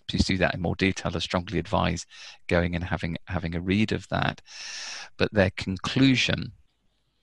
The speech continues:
um, and this is now, is, is now backed up by all the major veterinary and medical healthcare groups, uh, a-, around the world, is that the, uh,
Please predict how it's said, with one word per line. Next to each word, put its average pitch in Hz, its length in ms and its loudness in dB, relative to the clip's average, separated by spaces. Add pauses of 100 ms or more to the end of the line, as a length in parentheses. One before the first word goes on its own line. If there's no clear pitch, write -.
(320)
um, 90 360 4 (320)
and 98 120 2
this 95 140 0
is 98 140 -2
now, 90 200 6 (120)
is, 87 200 -2
is 98 160 -8
now 87 160 2
backed 90 380 -2
up 90 180 0
by 90 280 2
all 101 180 4
the 98 100 -2
major 90 560 2 (360)
veterinary 92 760 2 (420)
and 90 200 0
medical 95 500 2
healthcare 82 560 -4
groups, - 480 0
uh, 85 240 0 (220)
a-, - 180 2
around 92 320 4
the 92 80 -6
world, 87 360 -2
is 87 180 -2
that - 200 -2
the, 90 200 0 (560)
uh, 87 240 4